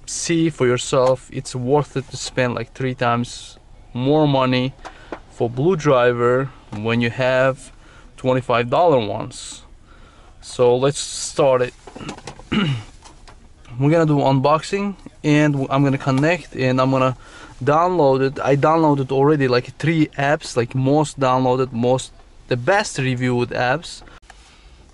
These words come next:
So here we go. Just a regular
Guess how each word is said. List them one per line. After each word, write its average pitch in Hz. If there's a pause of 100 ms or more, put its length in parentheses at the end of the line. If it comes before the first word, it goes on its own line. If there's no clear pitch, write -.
(920)
So 131 (160)
here 170
we 165
go. 131 (1500)
Just -
a 131
regular 170